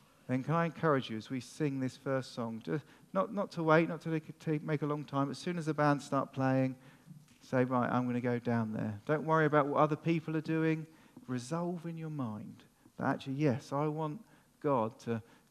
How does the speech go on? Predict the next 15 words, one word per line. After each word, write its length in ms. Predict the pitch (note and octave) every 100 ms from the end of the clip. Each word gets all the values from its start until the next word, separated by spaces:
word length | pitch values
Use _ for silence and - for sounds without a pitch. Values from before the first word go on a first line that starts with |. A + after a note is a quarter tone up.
| -
to 100 | A#2+
meet 300 | A#2+ C#3+ C#3+
me 100 | G#2
in 60 | G#2+
this 140 | A2+
situation 680 | - - - A#2+ A#2+ A2+ -
and 160 | A2 A2+
to 100 | A#2
restore 760 | A2+ G#2+ - - C#3 C3+ C3 C3 - _ -
my 220 | A#2+ A#2+
peace, 440 | - B2 G#2+ - -
'cause 140 | C3+
it's 180 | C#3+ -
your 160 | D#3 D3
birthright 720 | E3+ F3+ F3 - - F#2+